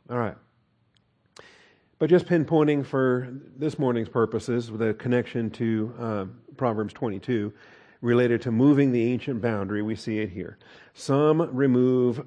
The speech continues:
the landmarks. And by removing the landmarks, by moving the property boundaries, by,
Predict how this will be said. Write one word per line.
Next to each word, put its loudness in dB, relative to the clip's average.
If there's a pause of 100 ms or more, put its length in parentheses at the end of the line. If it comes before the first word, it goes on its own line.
the -6
landmarks. -6 (440)
And -6
by -2
removing 2
the -2
landmarks, -2
by -8
moving 2
the -2
property -2
boundaries, -4
by, -4